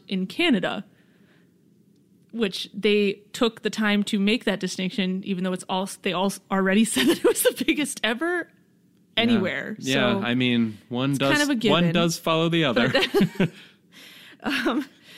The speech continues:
Speaker 1: now that it's fully assembled, Scotty will soon be on display at the Royal Saskatchewan Museum. So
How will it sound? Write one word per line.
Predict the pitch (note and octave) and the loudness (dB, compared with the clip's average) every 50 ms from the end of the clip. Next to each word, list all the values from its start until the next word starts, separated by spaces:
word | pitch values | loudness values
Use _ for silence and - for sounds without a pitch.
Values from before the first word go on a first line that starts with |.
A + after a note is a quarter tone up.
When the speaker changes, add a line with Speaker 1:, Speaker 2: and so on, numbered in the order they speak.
| - - - - - _ - | -20 -20 -20 -20 -20 _ -6
Speaker 1:
now | A#3 B3 B3 A#3 | -2 0 0 0
that | A3+ C#4 D4 | 0 0 -2
it's | C4+ - - | -2 -4 -4
fully | - D4 C4+ C4+ A#3+ | -4 -2 0 2 2
assembled, | A3+ A#3 - - G#3+ A3 A3+ G#3+ G#3+ G#3+ A3 A3 A3+ - - _ | 2 0 0 -2 0 0 2 2 2 2 2 0 -2 -4 -10 _
Scotty | - - - - - A#3 G3+ A3 A#3 A3 G#3 G#3+ A#3 B3 | -14 -12 -12 -10 -6 -4 -2 0 0 0 0 0 0 -2
will | - A#3+ A3 | -2 -2 -4
soon | A3 - - A#3 A3 A3 | -4 -2 -2 0 2 2
be | G#3+ A3 G#3 - | 2 2 0 0
on | G3+ G3+ | -2 -2
display | F#3+ F#3+ - - - F#3+ F#3 F#3+ G3 F3+ | -2 -4 -8 -8 -6 -4 -2 -2 -2 -2
at | F#3 - | -4 -6
the | G3+ F3+ | -8 -8
Royal | E3+ F3 F#3 F#3 F#3 G3 G3+ G3+ | -6 -4 -2 -2 0 0 -2 -2
Saskatchewan | G3 - G3 - - - F3+ F3+ - A3 G3 F#3+ F#3+ F#3+ F#3+ F#3 G3 - _ _ _ - | -4 -6 -8 -8 -6 -6 -6 -6 -4 -2 -2 -2 -2 -2 -2 -4 -6 -8 _ _ _ -2
Museum. | G#3 G#3+ A3+ A3+ A3 F#3+ F3 F3+ - G#3 - - _ _ _ _ _ _ _ _ _ | 0 0 2 2 0 0 0 -2 -4 -6 -8 -10 _ _ _ _ _ _ _ _ _
So | - - - - - C#3 B2 G#3+ | -16 -12 -10 -8 -8 -8 -8 -10